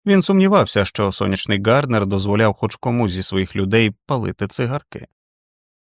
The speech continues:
На стіні у рамці висів сертифікат про те, що ця громадська школа відповідає стандартам штату Індіани та уряду Сполучених Штатів. І ні, ґрат на вікнах не було.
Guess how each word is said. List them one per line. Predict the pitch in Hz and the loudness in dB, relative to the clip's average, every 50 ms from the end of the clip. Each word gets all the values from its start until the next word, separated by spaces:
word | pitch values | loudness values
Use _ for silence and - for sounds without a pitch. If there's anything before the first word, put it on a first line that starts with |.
| _ _ _ _ _ _ _ _ - | _ _ _ _ _ _ _ _ 0
На | 135 135 | 0 0
стіні | 127 - - 147 143 147 170 202 | 0 0 2 2 2 4 4 4
у | 190 147 | 4 4
рамці | 123 123 143 165 170 - 202 180 | 4 4 4 2 2 0 0 2
висів | 135 110 - - 139 165 156 | 2 0 0 0 -2 -2 0
сертифікат | - 160 147 - 131 - - 101 - 113 107 - | -2 -4 -4 -4 -6 -4 -4 -2 -2 -2 -2 -2
про | - 113 104 | -2 -2 0
те, | - 147 151 | 0 -2 -2
що | - - 120 113 101 | -2 0 0 0 0
ця | - 120 107 | 2 2 2
громадська | 101 104 107 107 107 101 - - - 101 | 2 2 2 2 2 0 0 -2 -4 -6
школа | - - - 113 123 151 180 175 | -4 -4 -2 -2 0 0 0 -2
відповідає | 175 160 - 147 135 120 110 101 104 107 131 143 | -2 -4 -4 -2 0 0 2 2 2 2 2 0
стандартам | - - - 156 147 113 101 104 104 - - 123 117 | -2 -2 -2 0 0 2 2 0 0 0 -2 -4 -4
штату | - - - 113 104 - 123 | -4 -2 -2 -2 0 0 0
Індіани | 123 127 131 151 156 127 95 87 90 98 95 - | 0 0 0 0 2 2 2 2 0 -4 -6 -4
та | - 104 90 - | 0 -2 0 0
уряду | - 101 104 123 135 131 127 135 135 | -2 -4 -2 -2 -4 -4 -6 -8 -10
Сполучених | - - - 95 92 92 90 - - 90 92 - | -8 -4 -4 -2 -2 -4 -6 -6 -6 -8 -6 -8
Штатів. | - - - - - - - 90 87 - _ _ _ _ _ _ _ _ _ _ _ _ - | -10 -8 -8 -8 -8 -8 -10 -10 -12 -12 _ _ _ _ _ _ _ _ _ _ _ _ -4
І | 131 131 131 135 135 135 135 131 131 - - _ _ - | -2 0 2 2 2 2 2 0 0 -2 -6 _ _ -4
ні, | 165 165 123 92 - - _ _ _ _ _ _ _ _ _ _ - | -2 0 0 0 -2 -4 _ _ _ _ _ _ _ _ _ _ -2
ґрат | 123 104 104 101 98 98 107 - | 0 2 4 4 2 2 0 -2
на | - 165 170 139 | -4 -2 -2 -2
вікнах | 98 92 95 - - 101 104 98 - - - _ _ _ _ - | -2 -4 -6 -4 -4 -4 -4 -4 -6 -12 -20 _ _ _ _ -2
не | 214 196 | -2 0
було. | 143 98 87 82 - - - | 0 -2 -4 -6 -6 -8 -12